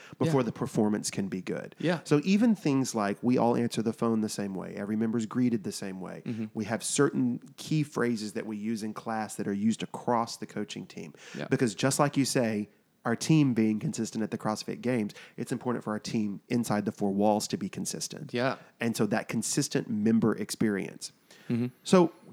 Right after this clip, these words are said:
Speaker 1: that's really week one.
Speaker 2: Yeah.
Speaker 1: Basic tactile things that we're
Speaker 2: Mm-hmm.
Speaker 1: doing in the gym,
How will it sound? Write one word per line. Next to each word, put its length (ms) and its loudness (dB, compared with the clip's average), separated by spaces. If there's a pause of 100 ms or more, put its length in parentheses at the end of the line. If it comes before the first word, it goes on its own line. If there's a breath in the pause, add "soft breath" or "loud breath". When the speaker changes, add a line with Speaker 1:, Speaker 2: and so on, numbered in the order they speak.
(160)
Speaker 1:
that's 240 6
really 220 6
week 280 4
one. 420 6 (120)
Speaker 2:
Yeah. 200 8 (360)
Speaker 1:
Basic 720 6 (580)
tactile 500 6
things 300 4
that 80 2
we're 80 6
Speaker 2:
Mm-hmm. 100 6
Speaker 1:
doing 140 8
in 80 4
the 80 4
gym, 380 4